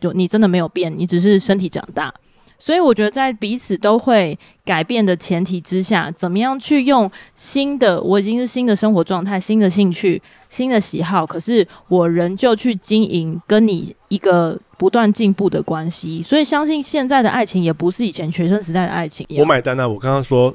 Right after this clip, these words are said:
Speaker 2: 我，我认同你的说法，所以，但你的说法就要继续衍生第二个问题，就是既然这个关系是很久的，也不会因为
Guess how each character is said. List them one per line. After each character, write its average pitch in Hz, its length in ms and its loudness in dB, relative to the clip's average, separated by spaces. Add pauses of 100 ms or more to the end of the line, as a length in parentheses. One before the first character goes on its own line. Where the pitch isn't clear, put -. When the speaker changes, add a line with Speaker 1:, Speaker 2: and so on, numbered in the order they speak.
(140)
Speaker 2:
我， 117 160 -4
我 120 100 0
认 165 180 4
同 120 160 -4
你 104 140 -6
的 98 80 -8
说 120 260 0
法， 110 320 -6
所 139 200 0
以， 143 120 -2 (380)
但 185 240 2
你 120 60 2
的 120 60 0
说 160 200 0
法 117 260 2 (440)
就 165 140 2
要 170 140 4
继 165 140 -4
续 160 160 -4
衍 101 260 -4
生 127 220 -2
第 147 120 2
二 135 40 6
个 127 60 4
问 123 120 4
题， 104 80 0
就 113 120 2
是 110 200 -2 (280)
既 185 140 0
然 117 360 2 (180)
这 175 140 0
个 135 100 4
关 131 220 4
系 131 160 -4
是 135 80 -4
很 101 240 -6
久 85 300 -6
的， 87 140 -14
也 110 120 -8
不 233 180 0
会 165 100 4
因 156 180 -2
为 135 260 2